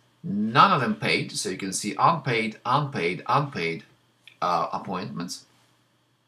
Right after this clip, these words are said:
Uh, and I can go and check out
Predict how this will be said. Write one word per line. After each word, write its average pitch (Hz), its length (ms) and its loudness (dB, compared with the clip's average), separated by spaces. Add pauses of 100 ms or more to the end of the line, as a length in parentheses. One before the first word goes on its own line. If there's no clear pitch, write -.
(760)
Uh, 98 540 0
and 107 400 0 (380)
I 95 80 -6
can 104 160 -2
go 156 180 6
and 175 160 2
check 135 240 0
out 127 380 4